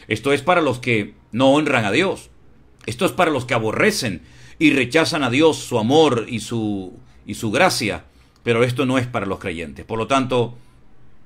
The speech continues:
no estemos preocupados con este tema. Y si usted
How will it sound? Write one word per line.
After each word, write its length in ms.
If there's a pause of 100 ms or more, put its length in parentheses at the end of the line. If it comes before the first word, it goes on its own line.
(160)
no 220
estemos 380
preocupados 580
con 160
este 180
tema. 380
Y 160
si 180
usted 440